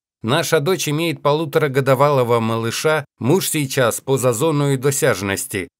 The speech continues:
И для того, чтобы она также получила разрешение голосовать, написала заявление лично, «Нам нужно побыть с крошкой на время её похода в горсовет». Она пошла на следующий день, забрала удостоверение родителей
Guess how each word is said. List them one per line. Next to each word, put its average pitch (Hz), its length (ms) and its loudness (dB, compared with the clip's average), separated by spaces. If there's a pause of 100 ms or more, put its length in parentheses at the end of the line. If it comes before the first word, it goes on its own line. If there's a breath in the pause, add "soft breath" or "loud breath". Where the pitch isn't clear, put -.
И 135 120 -2
для 156 160 2
того, 165 240 0
чтобы 151 300 0
она 151 200 0
также 113 400 0
получила 127 540 -2
разрешение 107 680 -2
голосовать, 95 720 0 (120)
написала 123 680 0
заявление 117 680 -2
лично, 117 600 -4 (200)
«Нам 139 340 2
нужно 175 400 0
побыть 143 400 0
с - 80 -6
крошкой 127 640 0
на 107 180 0
время 156 380 0
её 117 400 -2
похода 156 520 -2
в 120 100 -4
горсовет». 120 680 -2 (220)
Она 151 280 2
пошла 139 440 2
на 127 160 0
следующий 113 760 -2
день, 147 340 -4 (120)
забрала 147 560 2
удостоверение 117 840 -2
родителей 104 800 -2